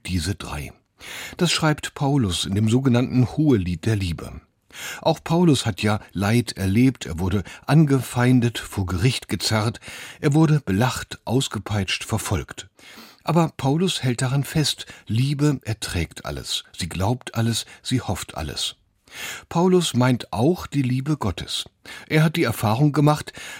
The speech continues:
die Liebe Gottes wirkt immer und überall. Sie trägt durch einen Sturm vor Malta und macht ihm Mut im Gefängnis von Rom. Sicher, von der Trauer und dem Leid zur Hoffnung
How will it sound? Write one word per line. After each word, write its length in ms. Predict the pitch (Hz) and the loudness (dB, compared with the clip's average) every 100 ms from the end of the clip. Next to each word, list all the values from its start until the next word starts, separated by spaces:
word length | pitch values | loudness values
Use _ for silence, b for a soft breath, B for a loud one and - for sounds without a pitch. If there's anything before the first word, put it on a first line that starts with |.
| - | 0
die 80 | 151 | 4
Liebe 280 | 190 156 | 4 4
Gottes 440 | 117 143 165 - 127 | 2 0 0 -2 0
wirkt 460 | 156 175 - - - | 2 2 -4 -12 0
immer 300 | 175 175 127 | 4 4 2
und 160 | 117 | -2
überall. 480 | - 135 - 139 80 - _ B B | -2 -4 0 0 0 -6 _ B B
Sie 160 | - 98 | -6 -4
trägt 460 | - 117 139 - | 0 2 2 0
durch 200 | 92 - | -8 -6
einen 220 | 78 82 | -6 -6
Sturm 460 | 78 - 120 135 127 | -4 -2 2 4 2
vor 200 | - 82 | 0 -4
Malta 540 | 78 101 107 120 117 - B B - | 0 0 0 0 0 -2 B B -2
und 340 | 185 - - | -2 -2 -2
macht 320 | 110 120 - | -2 -2 -4
ihm 140 | 113 92 | -2 0
Mut 500 | 101 131 147 - - | 2 0 0 -6 -2
im 140 | 120 | -2
Gefängnis 560 | 123 120 95 92 87 82 | 0 -2 -2 0 -2 -4
von 280 | - 123 113 | -4 0 0
Rom. 380 | 87 82 73 - _ _ _ B B B B | 0 -4 -6 -14 _ _ _ B B B B
Sicher, 420 | - 170 - 69 - - | 0 0 0 -4 -8 -2
von 180 | 127 113 | 4 4
der 220 | 98 80 - | 4 -2 -4
Trauer 560 | - 107 143 160 127 | 0 2 4 2 0
und 220 | - 82 | -4 -6
dem 160 | 85 78 | -4 -2
Leid 340 | 82 98 135 | -2 2 2
zur 520 | - - - 80 69 - | 0 -6 -4 -4 -4 -6
Hoffnung 420 | 104 - 107 113 | -4 0 0 0